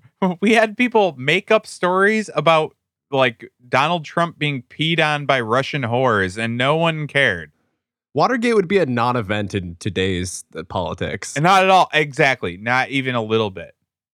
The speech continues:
Speaker 1: Uh, the Tuskegee experiment. Oh, okay. So the only ones that are real are the ones the C I A admitted to.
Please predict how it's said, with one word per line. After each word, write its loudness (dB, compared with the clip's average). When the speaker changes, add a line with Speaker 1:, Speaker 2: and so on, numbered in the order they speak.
Speaker 1:
Uh, 2
the -4
Tuskegee -2
experiment. -6
Oh, 6
okay. 2
So 0
the 2
only 0
ones 0
that 0
are 0
real 2
are 2
the -2
ones -2
the -14
C 0
I 4
A 2
admitted 0
to. -12